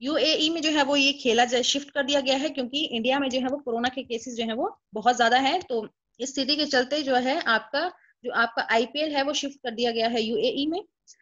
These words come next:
तो इंडिया, अ, तो बात कर रहे हैं यूएई की, तो आईपीएल यानी Indian Premium League है इसकी full form और first edition जो है वो इसका, First edition की बात करें तो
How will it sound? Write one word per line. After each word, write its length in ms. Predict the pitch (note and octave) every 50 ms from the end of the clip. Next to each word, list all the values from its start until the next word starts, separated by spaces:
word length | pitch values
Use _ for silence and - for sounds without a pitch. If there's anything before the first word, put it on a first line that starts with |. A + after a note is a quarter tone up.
| _ _ -
तो 120 | B3+ A#3+ - - - - - - - - - _ A#3
इंडिया, 440 | B3+ B3+ C4 C#4 C#4 G#3 B3 A#3+ A#3
अ, 20 | A3+
तो 420 | A3+ - A#3 A#3 A3+ A#3 A3+ A3+ - _ _ _ _ _ _ _ _ _
बात 340 | G#3 G#3 A3 A#3+ D4+ D4+ -
कर 180 | - D#4 D4+ D4+
रहे 100 | D#4 D#4+
हैं 80 | D#4+
यूएई 580 | D#4+ C#4 C4+ C#4+ D#4+ D#4 C4+ D4+ D4+ C#4+ D4 C#4+
की, 380 | C#4+ C#4+ D#4 E4 G#4+ B4+ - _ _ _ _ _ _
तो 360 | - A3+ A3+ A3+ A3+ - - _ _ _ -
आईपीएल 480 | A3 A#3+ C4 B3+ - D4 D4+ D4+ D#4+ C#4+
यानी 320 | C#4 C4 C4+ C#4+ E4 D#4 - - _ _ _ -
Indian 300 | C4 C4+ C#4 D#4 E4 D#4+
Premium 380 | D#4 - D4+ D4+ D#4 D#4+ D#4
League 300 | C#4+ A#3+ B3+ C#4 D4+ D4+
है 380 | D#4+ D#4 D4 D4 D#4+ F4+ G4 - _
इसकी 220 | A#3+ A#3 - - C4+
full 200 | C4+ C#4 C4+ B3
form 320 | - D4 C#4 D4+ F4+ G#4 A4 - - - _ _ _ _
और 160 | A#3 A#3 A#3+
first 640 | A#3 - - C#4+ D4 D#4+ - - - - E4+ F4 F4 - - - - _ _ -
edition 520 | A3+ A#3+ A3+ C4+ C#4 C#4 - F4 F4 F4
जो 80 | E4+ E4+
है 180 | D#4 D4+ D4 D4
वो 140 | C#4+ C#4+
इसका, 340 | C#4 C4 - - C#4+ D#4 F#4+ A4+ - - _ _ _ _ _ _ _ _ _ _ _ _
First 280 | A#3+ B3 C#4+ C#4 - -
edition 540 | B3 B3+ A#3 A#3+ B3+ B3 - - - D4 D4
की 120 | C#4 D4
बात 300 | C4 B3 B3 C4 C#4+ C#4
करें 260 | C#4 C4+ C4+ C#4+ C#4+
तो 240 | C#4+ D4 D4+ D#4 D4+